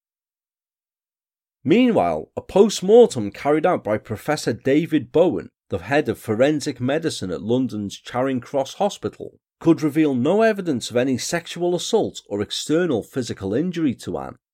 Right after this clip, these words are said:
her remains being too badly decomposed, but revealed that the cause of death had been most likely due to asphyxia suffocation due to gagging,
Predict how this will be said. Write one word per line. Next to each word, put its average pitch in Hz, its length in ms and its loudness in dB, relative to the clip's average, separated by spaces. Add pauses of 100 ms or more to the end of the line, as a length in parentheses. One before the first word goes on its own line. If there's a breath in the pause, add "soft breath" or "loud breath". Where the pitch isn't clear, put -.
(120)
her 101 60 -8
remains 107 560 -2
being 87 260 -8
too - 260 -4
badly 107 400 -4
decomposed, 110 920 -8 (280)
but 135 140 4
revealed 139 460 0
that 117 160 -4
the - 80 -12
cause 220 400 2
of 208 160 -4
death 170 340 -2
had 104 140 -8 (100)
been 113 220 -2
most 175 340 2
likely 196 480 -4
due 120 220 -4
to - 200 -14
asphyxia 180 680 -6
suffocation 180 920 -8 (320)
due 123 200 -2
to 92 160 -14
gagging, 98 540 -6